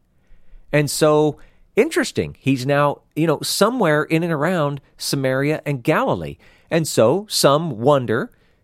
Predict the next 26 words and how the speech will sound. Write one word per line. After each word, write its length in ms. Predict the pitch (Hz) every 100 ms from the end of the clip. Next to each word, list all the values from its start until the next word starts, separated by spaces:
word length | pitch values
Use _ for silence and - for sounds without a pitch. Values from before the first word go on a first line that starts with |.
| _
uh, 100 | - 117 156 _ _ -
did 180 | 139
he 160 | 120 143
go, 400 | 117 139 135 117 _ _
did 100 | 123
he, 240 | 131 135 151
did 140 | 156
he 80 | 165
wanna 180 | 180 190
go 140 | 202
see 240 | - 226
family? 640 | 233 220 294 403 98 - _ _ _ _ _ _ _ _
I 80 | 135
mean, 140 | 131
he 140 | 107 117
kinda 500 | - 160 226 233 117
knows 760 | 110 185 185 82 80 143 - _ _ _ _ _
that 120 | 131 123
his 140 | 104
life 320 | 110 135 139
is 100 | 101
in 140 | 98 87
danger. 440 | 85 76 87 135 _ _ _
He 140 | 143
kinda 400 | 123 139 151 156
knows 800 | 113 123 160 139 98 110 143 -